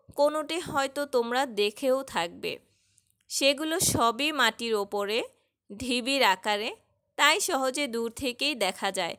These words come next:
কিন্তু এদেশে মাটির নিচে রয়েছে এক প্রাচীন নগর সভ্যতা। দেখো,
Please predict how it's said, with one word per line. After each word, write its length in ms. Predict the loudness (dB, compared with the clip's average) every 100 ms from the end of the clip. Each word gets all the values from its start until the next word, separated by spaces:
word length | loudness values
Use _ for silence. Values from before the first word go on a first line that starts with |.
| _ _ _ _ _ _
কিন্তু 640 | -2 -2 -2 -4 -2 -2 -4 _ _ -2
এদেশে 400 | 0 2 0 0
মাটির 520 | 2 2 2 0 -4
নিচে 280 | -4 -6 -4
রয়েছে 540 | -2 -4 -2 -2 -2 -4 _
এক 200 | -4 -4 _ 0
প্রাচীন 600 | 2 2 0 -4 -4 -2
নগর 400 | 0 0 0 0
সভ্যতা। 680 | -2 -4 -6 -10 -6 -8 -10 _ _ _ _ _ _ _ _ _ _ 0
দেখো, 640 | 0 2 0 2 2